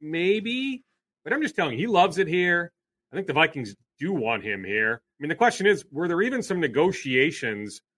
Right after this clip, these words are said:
leading up to Tuesday? Like, I wouldn't be shocked. I never was able to nail this down.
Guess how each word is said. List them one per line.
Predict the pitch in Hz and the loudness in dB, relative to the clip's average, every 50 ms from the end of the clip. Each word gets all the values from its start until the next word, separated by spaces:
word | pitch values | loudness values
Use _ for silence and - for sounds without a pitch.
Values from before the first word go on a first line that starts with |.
| _ _ _ _ _ | _ _ _ _ _
leading | - 123 147 151 156 139 | -4 -2 0 2 2 2
up | 143 147 151 - _ | 2 0 0 -2 _
to | - 131 - _ _ | -14 -14 -14 _ _
Tuesday? | - 151 156 170 143 - 101 95 | -4 -4 -4 -4 -4 -6 -8 -6
Like, | 98 101 107 | -4 0 0
I | 127 | 2
wouldn't | 147 190 208 202 151 - | 4 4 4 4 2 0
be | 131 110 | -8 -10
shocked. | - - - 131 113 104 95 - - | -8 -4 -2 0 2 0 0 -2 -6
I | 120 | -6
never | 123 143 147 143 156 147 | -4 -4 -2 0 -2 -2
was | 131 127 110 | -2 0 0
able | 131 127 127 | 0 0 0
to | 117 104 | -2 -4
nail | 101 104 110 123 135 131 | 0 2 2 2 2 2
this | 113 107 104 - | 2 0 0 -2
down. | - - 113 117 123 131 135 143 156 165 | -4 -2 -2 0 0 0 -2 -2 -4 -6